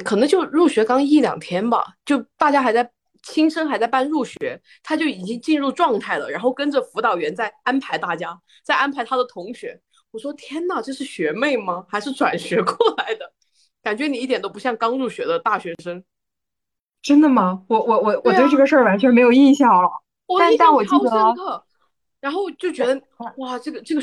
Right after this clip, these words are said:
Speaker 1: 学妹看起来很成熟的样子啊，居然，就感觉你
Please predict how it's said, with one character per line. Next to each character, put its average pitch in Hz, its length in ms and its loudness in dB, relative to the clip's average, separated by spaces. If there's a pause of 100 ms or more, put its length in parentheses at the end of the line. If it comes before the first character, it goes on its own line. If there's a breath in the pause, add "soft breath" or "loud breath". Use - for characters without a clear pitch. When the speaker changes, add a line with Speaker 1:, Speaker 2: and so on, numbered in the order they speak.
Speaker 1:
学 196 140 -4
妹 277 140 -2
看 302 200 -4
起 - 80 -8
来 226 60 -4
很 208 160 -8
成 180 240 -4
熟 269 160 2
的 196 80 0
样 180 200 0
子 156 100 -4
啊， - 120 -8 (400)
居 - 120 2
然， 330 120 6 (960 soft breath)
就 320 100 2
感 214 200 0
觉 247 100 4
你 214 240 4